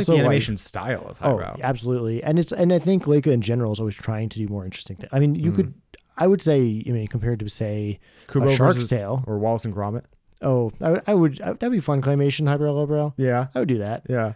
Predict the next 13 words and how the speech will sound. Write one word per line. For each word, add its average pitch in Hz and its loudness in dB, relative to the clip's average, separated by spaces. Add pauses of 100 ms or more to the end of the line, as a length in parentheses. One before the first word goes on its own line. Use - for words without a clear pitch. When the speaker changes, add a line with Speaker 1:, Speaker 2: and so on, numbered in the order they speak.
Speaker 1:
Yeah. 156 0
Speaker 2:
I 143 0
love 107 0
Wallace 98 -6
and 98 -8
Gromit 98 -6
so 95 -6
much. 90 -6
Speaker 1:
Wallace 131 -4
and 107 -8
Gromit 92 -12
is - -14
great. 98 -10